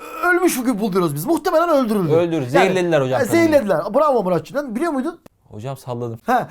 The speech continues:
Speaker 1: <laughs> zehirledi. Yani muhtemelen.
Speaker 2: Büyük
Speaker 1: Rus,
Speaker 2: ihtimalle.
Speaker 1: Rus tarihçileri öyle diyor. Yani zehirlendi. Kim zehirledi? Duralım. O dönemde bakın arkadaşlar, Rusya'nın işte o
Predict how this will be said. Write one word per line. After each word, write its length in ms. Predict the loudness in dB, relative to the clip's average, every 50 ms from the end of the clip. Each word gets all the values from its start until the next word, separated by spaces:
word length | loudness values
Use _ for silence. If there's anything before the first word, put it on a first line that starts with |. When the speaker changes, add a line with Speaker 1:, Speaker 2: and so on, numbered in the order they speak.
| -2 -2
Speaker 1:
<laughs> 120 | -2 -4
zehirledi. 420 | -4 -2 0 0 0 0 -2 -2 -2
Yani 180 | -2 -2 -2 -4
muhtemelen. 460 | -4 -6 -4 -2 0 0 0 -2 -4 -8 -6 -2
Speaker 2:
Büyük 180 | 0 0 0
Speaker 1:
Rus, 40 | 0 0
Speaker 2:
ihtimalle. 400 | 0 0 0 0 0 -2 -2 -2
Speaker 1:
Rus 200 | -2 -2 -2 0
tarihçileri 400 | 0 0 0 -2 -4 -6 -6 -2
öyle 160 | 0 0 0
diyor. 140 | 0 -2 -4
Yani 140 | -4 -4 -4
zehirlendi. 580 | -2 0 0 2 2 2 0 -2 -4 -6 -10 -12 -4
Kim 200 | 0 0 0 2
zehirledi? 480 | 2 2 2 2 0 -2 -4 -6 -10 -6 -2
Duralım. 320 | 0 0 0 0 -2 -6 -8 _
O 160 | -4 -2 0
dönemde 280 | 0 0 0 -2 -2 -4
bakın 160 | -6 -6 -6
arkadaşlar, 340 | -6 -6 -8 -8 -10 -10 -8
Rusya'nın 360 | -6 -6 -6 -4 -4 -4 -4
işte 200 | -6 -8 -8 -4 0
o 240 | 2 2 2 0